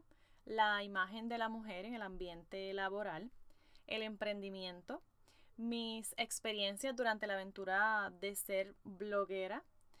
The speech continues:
en fin, muchas cosas que me han dado muy buenos resultados y que me he podido disfrutar, pero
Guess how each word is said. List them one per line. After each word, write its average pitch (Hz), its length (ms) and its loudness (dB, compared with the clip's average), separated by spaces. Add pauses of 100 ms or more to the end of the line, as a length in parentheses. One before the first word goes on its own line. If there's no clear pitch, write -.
(260)
en 233 180 0
fin, 294 400 4
muchas 233 640 -2
cosas 262 500 0
que 220 180 -6
me 202 160 -6
han 196 220 -6
dado 214 480 2
muy 226 380 0
buenos 226 360 -2
resultados 233 960 -2 (840)
y 247 180 2
que 220 300 0
me 220 180 -2
he 214 60 -2
podido 262 260 2
disfrutar, 269 580 4 (360)
pero 262 560 4